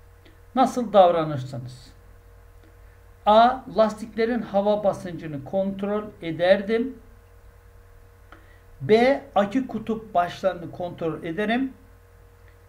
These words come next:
C, yakıt alırım işareti. Bu işareti soruyor, bakın. Gör-, ikaz lambasının yandığını gördüğünüzde ne yaparsınız diyor. Gösterge panelinde yandı. Demek ki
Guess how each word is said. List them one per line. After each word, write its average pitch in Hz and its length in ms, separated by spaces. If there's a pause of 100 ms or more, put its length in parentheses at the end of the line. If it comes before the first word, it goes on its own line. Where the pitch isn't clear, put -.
(160)
C, 214 120
yakıt 220 580 (100)
alırım 208 500 (600)
işareti. 131 600 (720)
Bu 233 80
işareti 220 440
soruyor, 139 360
bakın. 120 360
Gör-, 160 400
ikaz 202 460
lambasının 170 600
yandığını 160 520
gördüğünüzde 147 720 (140)
ne 156 60
yaparsınız 131 760 (140)
diyor. 202 240 (580)
Gösterge 156 440
panelinde 151 500
yandı. 170 640 (460)
Demek 240 320
ki 233 460